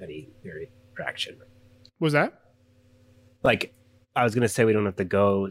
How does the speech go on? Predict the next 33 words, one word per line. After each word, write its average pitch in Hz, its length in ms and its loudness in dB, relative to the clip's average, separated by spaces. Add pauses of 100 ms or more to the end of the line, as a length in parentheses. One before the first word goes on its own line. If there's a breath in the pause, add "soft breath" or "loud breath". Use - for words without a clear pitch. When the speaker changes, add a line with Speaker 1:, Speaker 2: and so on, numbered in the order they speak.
(100)
Speaker 1:
ch-, - 200 -12
check - 240 0
north 98 340 -2
'cause 98 120 -8
it's 92 100 -6
just, - 280 -8
like, 87 400 -8 (920)
regular 87 440 -2
houses 85 400 -4
and 78 120 -10
stuff. 69 400 -12 (300)
But 87 140 -6
I 82 100 -4
guess 82 380 -8 (300)
that 85 120 -2
doesn't 82 180 -6
really 82 220 -12
matter 80 320 -10
because - 800 -14 (140)
it's - 160 -12
not 76 100 -6
like 76 120 -8
he's 80 140 -12
trying 80 200 -8
to 76 40 -8
go 73 260 -10
to 78 80 -10
a 71 100 -6
location 78 460 -10
he's - 100 -12
trying 135 160 -10
to - 40 -6
hide. 139 340 -10